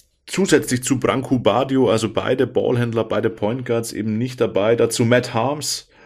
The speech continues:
auch nur vier Minuten, ebenfalls, äh, angeschlagen. In diesen vier Minuten aber auch drei Blockshots.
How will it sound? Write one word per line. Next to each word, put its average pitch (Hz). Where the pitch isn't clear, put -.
auch 117
nur 127
vier 139
Minuten, 127
ebenfalls, 117
äh, 107
angeschlagen. 113
In 92
diesen 101
vier 135
Minuten 127
aber 98
auch 92
drei 104
Blockshots. 123